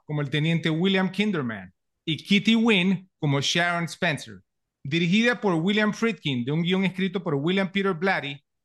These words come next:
basado en su propia novela homónima, fue estrenada el veintiséis de diciembre de mil novecientos setenta y tres con un presupuesto de once millones de dólares, recaudando más de cuatrocientos cuarenta y un millones en taquilla.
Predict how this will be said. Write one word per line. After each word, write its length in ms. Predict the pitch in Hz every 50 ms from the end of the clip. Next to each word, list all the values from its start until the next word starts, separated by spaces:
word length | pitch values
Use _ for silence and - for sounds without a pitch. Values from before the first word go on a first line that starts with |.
| _ -
basado 340 | 147 151 - - 190 202 240
en 60 | 226
su 200 | - 202 160 147
propia 340 | 208 233 226 233 247 226 214
novela 340 | 190 170 170 196 202 196
homónima, 600 | 196 196 202 196 156 139 131 127 123 127 131 _ _ _ _ _
fue 140 | - 196 196
estrenada 400 | 190 - 202 220 214 220 220 226
el 80 | 226
veintiséis 560 | 185 160 180 170 - - 165 - - 220 214 190
de 120 | 220 202
diciembre 460 | 170 170 160 - 196 202 208 214 196
de 80 | 170 156
mil 160 | 165 185 196
novecientos 420 | 202 185 156 - 185 180 - 185
setenta 380 | - 196 180 185 196 196 180 202
y 60 | 190
tres 240 | 190 - 175 175 165
con 160 | - 170 156
un 80 | 151 156
presupuesto 580 | - 185 139 156 139 - 170 170 165 202 190
de 160 | 165 156 - - -
once 400 | 190 214 254 247 233 - 240 214
millones 320 | 180 160 165 180 202 196
de 80 | 180 175
dólares, 520 | 185 196 175 147 135 139 151 147 - _ _ _ _ _ _ -
recaudando 520 | 151 160 156 - 170 170 185 196 202 202
más 160 | 196 202 196
de 120 | 190 196 185
cuatrocientos 580 | 185 160 151 165 156 147 - 196 214 202 208
cuarenta 300 | 202 180 165 151 143 156
y 80 | 156 156
un 80 | 170 175
millones 360 | 170 165 165 170 170 156 -
en 120 | 151 135
taquilla. 460 | - 139 123 - 139 123 101 101 90